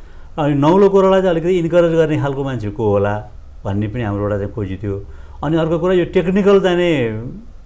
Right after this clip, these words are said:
ब्याकग्राउन्ड भएको, तर अलि यो गभर्मेन्टको ब्युरोक्रेसी इत्यादि सबै बुझेको त्यस्तो मान्छे भयो भने चाहिँ हामीलाई काम गर्न अगाडि बढाउन सजिलो हुन्छ भन्ने हो भने, अ-, अर्को त्योभन्दा पनि माथिल्लो कुरा चाहिँ के थियो भने त्यतिखेरको अवस्थामा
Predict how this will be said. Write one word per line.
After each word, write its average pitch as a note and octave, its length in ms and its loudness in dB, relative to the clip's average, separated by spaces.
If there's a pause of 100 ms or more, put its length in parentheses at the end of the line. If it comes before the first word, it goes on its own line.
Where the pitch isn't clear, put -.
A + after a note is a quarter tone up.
(680)
ब्याकग्राउन्ड C#3 420 4
भएको, A#2 500 -2 (420)
तर C#3+ 140 4
अलि D#3 300 2
यो D3 300 0
गभर्मेन्टको D3 720 2
ब्युरोक्रेसी C#3+ 520 -2
इत्यादि C3+ 240 -2
सबै C#3 200 -2
बुझेको A#2 440 0 (840)
त्यस्तो D#3+ 220 2
मान्छे C#3+ 260 0
भयो A2 220 0
भने A2 120 -2
चाहिँ C3 120 -2
हामीलाई A2 200 -4
काम A2+ 220 -6
गर्न A2+ 120 -6
अगाडि A2 240 -4
बढाउन G#2 220 -4
सजिलो G2+ 300 -4
हुन्छ F#2+ 180 -6 (720)
भन्ने G#2 200 2
हो G#2+ 60 2
भने, A#2 100 -4
अ-, E3+ 140 -2
अर्को D#3+ 200 0
त्योभन्दा F#3+ 400 4
पनि G#3 80 2
माथिल्लो F3 400 0
कुरा D#3+ 140 2
चाहिँ D3+ 140 -2
के D3 180 -4
थियो B2+ 160 -2
भने C3+ 220 -2 (560)
त्यतिखेरको F3+ 520 4
अवस्थामा D3+ 680 0